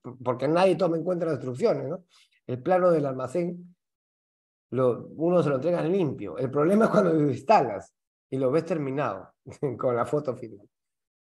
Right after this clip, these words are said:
Bueno, este de acá también está obstruido. Eh, habría que revisarlo con más detalle. Este también está obstruido. Acá tenemos un rociador pegado a la, a la viga. Este rociador es una,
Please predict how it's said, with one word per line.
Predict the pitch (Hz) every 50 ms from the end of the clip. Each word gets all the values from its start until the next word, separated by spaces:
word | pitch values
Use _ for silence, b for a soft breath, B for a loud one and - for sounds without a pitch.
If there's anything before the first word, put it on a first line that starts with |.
| _ _ _ _ -
Bueno, | - 131 135 131 131
este | 147 139 - 143
de | 127
acá | 117 - 151 151 139
también | 131 123 120 127 123 120
está | 120 131
obstruido. | 117 - - - 123 139 165 190 185 170 160 165 165 180 175 - _ _ _ _ _ _ _ _ _ _ _ _
Eh, | 127 113 107 107 107 107 104 104 101 98 - 92 98 - _ _ _ _ _ _ _ _ _ _ _ _ _ _ _ _ _ _
habría | - 95 104 113 127 123
que | 123 120
revisarlo | 104 104 107 107 110 127 120 113
con | 107 107 107
más | 110 117
detalle. | 117 117 117 - 151 151 151 151 156 151 - - _ _
Este | - 107 - 117
también | 120 107 107 104
está | - 110
obstruido. | 104 - - - 143 147 147 143 139 143 - - - _ _ _ _ _ _ _ _ _ _ _ _ _ _ _ _ _ _ _ _ -
Acá | 98 95 - 110 107
tenemos | - 110 110 107 104 104 -
un | 110
rociador | 104 - 110 107 104
pegado | - 104 101 101 101 101 101
a | 98
la, | 98 92 90 90
a | 82 - - 90 92
la | 87 85 90
viga. | 117 156 160 147 131 131 127 131 - -
Este | 113 110 - -
rociador | 110 107 95 - 117 104 104 110
es | 110 107
una, | 110 110 101